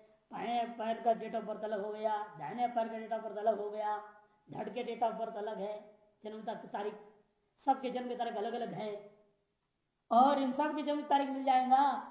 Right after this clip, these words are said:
लेकिन शरीर का कोई जन्म का तारीख ही नहीं है, अनादि है वो, ऐसा तो कोई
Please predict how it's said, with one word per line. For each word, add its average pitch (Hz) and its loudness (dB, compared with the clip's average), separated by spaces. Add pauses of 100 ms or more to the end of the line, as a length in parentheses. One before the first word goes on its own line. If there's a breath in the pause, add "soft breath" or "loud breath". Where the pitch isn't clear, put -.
(140)
लेकिन 262 4
शरीर 247 -4
का 247 -2
कोई 262 -4
जन्म 220 -4
का 233 -2
तारीख 226 -4
ही 226 -10
नहीं 202 -6
है, 214 -6 (220)
अनादि 208 2
है 214 0
वो, 214 -2 (2000)
ऐसा 240 2
तो 226 -8
कोई 208 -6